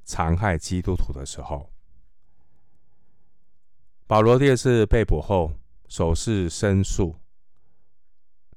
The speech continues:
但他周围的这些信徒，因为害怕受到牵连，都不敢出面来帮助保罗。经文说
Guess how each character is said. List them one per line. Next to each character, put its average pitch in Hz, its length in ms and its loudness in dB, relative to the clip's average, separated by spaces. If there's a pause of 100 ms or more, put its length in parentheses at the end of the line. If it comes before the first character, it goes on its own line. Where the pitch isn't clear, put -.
(300)
但 101 200 4
他 98 220 2
周 101 300 2
围 82 200 -2
的 82 140 -4
这 85 140 -4
些 85 160 -4
信 82 240 0
徒， 71 260 -6 (720)
因 143 160 4
为 110 340 4 (200)
害 104 240 0
怕 87 260 4
受 85 240 -2
到 78 220 -4
牵 110 420 2
连， 76 300 -6 (920)
都 98 280 4
不 - 120 2
敢 76 220 -4
出 - 180 2
面 90 220 2
来 71 200 -6
帮 87 280 2
助 80 220 -2
保 65 240 -8
罗。 67 280 -4 (1900)
经 110 140 2
文 98 140 6
说 104 260 4